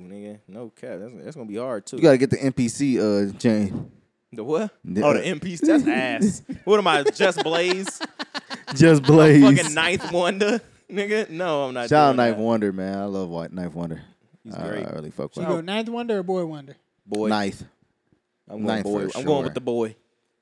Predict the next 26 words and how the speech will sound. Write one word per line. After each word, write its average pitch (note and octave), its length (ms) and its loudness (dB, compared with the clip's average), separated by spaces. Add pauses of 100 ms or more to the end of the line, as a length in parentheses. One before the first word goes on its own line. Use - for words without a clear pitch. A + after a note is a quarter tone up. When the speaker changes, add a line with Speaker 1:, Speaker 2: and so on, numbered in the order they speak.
(280)
Speaker 2:
Ninth G#2 360 -12
is F2 160 -14
like, D#2+ 360 -14
ninth C#3+ 360 -8
is C3+ 100 -6
like G2+ 220 -10
top A2+ 300 -8
three A2 200 -10
sample, F#2 760 -14 (1120)
Speaker 1:
Yeah. F#2+ 240 -10
Speaker 2:
sample G2+ 380 -12
producers F2 580 -18 (260)
all - 140 -10
time. - 240 -8
Speaker 1:
Easy. G#2+ 300 -14 (540)
Speaker 2:
Probably A#2+ 200 0
Speaker 1:
Easy. G2+ 160 -6
Speaker 2:
Dilla A2 180 -4
number G2 240 -10
one. F#2+ 320 -10 (760)
Speaker 1:
I G2+ 220 -10
wouldn't G2 260 -6
Speaker 2:
Dilla, D#3 360 2
Speaker 1:
know. C3+ 60 -10
Speaker 2:
ninth, B2+ 480 -4 (360)
Ye. G2 340 -6